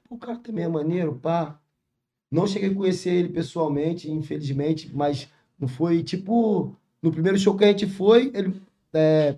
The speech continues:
tinha maior filão pra entrar lá no camarim. Aí Baianos entrou lá e falou, "Tá quem? Pô, tô com o M C Nélio."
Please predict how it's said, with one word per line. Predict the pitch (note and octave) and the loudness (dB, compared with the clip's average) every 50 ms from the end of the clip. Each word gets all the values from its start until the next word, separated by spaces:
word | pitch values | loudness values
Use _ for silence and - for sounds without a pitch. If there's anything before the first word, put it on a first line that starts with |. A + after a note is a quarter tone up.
| _ _ _ _ _ _ - | _ _ _ _ _ _ -8
tinha | - - D3 | -2 -2 2
maior | D#3 E3 F#3 F#3+ | 4 4 2 2
filão | - G3+ F#3+ F#3 F3+ - | 0 -2 0 0 0 0
pra | F3+ F3+ | -2 -4
entrar | E3 E3+ F3 F3 | -2 -2 -2 -2
lá | F3 F3+ | 0 -2
no | F3+ - | -2 -2
camarim. | - F#3 F3+ F3+ F3+ E3 D3 C3 A#2 - - _ _ _ _ _ _ _ _ _ - | -2 -2 0 0 0 0 0 -2 -4 -6 -10 _ _ _ _ _ _ _ _ _ -10
Aí | B2 B2 B2 C3 | -8 -6 -4 -4
Baianos | B2+ C#3+ C#3 C#3 C#3 C#3 C#3 | -2 -2 -2 -2 -2 -2 -2
entrou | C#3+ B2+ C3 D3+ D#3 D3+ | -4 -4 -2 -2 -2 0
lá | D3 D3 D#3 E3 E3 D#3+ D#3 | 2 2 2 2 2 0 0
e | D3+ D3+ - - _ _ _ - | -2 -6 -10 -18 _ _ _ -10
falou, | C#3 - - | -10 -10 -8
"Tá | D3+ - G3+ G3 | -8 -8 -8 -8
quem? | G3 G3 G#3 G#3 G#3 G#3+ G#3+ G#3 G3+ | -6 0 2 4 4 4 4 2 0
Pô, | G3 F#3+ F#3+ | -4 -8 -8
tô | G3 - | -8 -8
com | - F#3+ | -8 -6
o | |
M | F#3 F#3 | -6 -8
C | - - - F3+ | -10 -12 -12 -10
Nélio." | F3+ F#3 G3+ G3 F#3 | -8 -6 -6 -8 -8